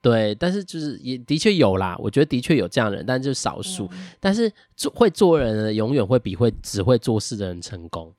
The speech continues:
Speaker 2: 对啊，当然，因为那大家见面三分情啊。
Speaker 1: 嗯，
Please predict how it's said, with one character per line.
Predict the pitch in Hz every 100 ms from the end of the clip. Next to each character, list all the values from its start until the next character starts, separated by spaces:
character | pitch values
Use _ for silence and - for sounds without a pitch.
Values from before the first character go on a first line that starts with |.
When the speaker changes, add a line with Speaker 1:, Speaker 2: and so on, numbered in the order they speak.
| -
Speaker 2:
对 | 240 202
啊， | 165 156 170 -
当 | - 196
然， | 190 - 190
因 |
为 | 254
那 | 285
大 | 254 254
家 | 214
见 | 269 254
面 | 233
三 | 220 196
分 | 196 196
情 | - - -
啊。 | - 180 _ 233
Speaker 1:
嗯， | 104 98 95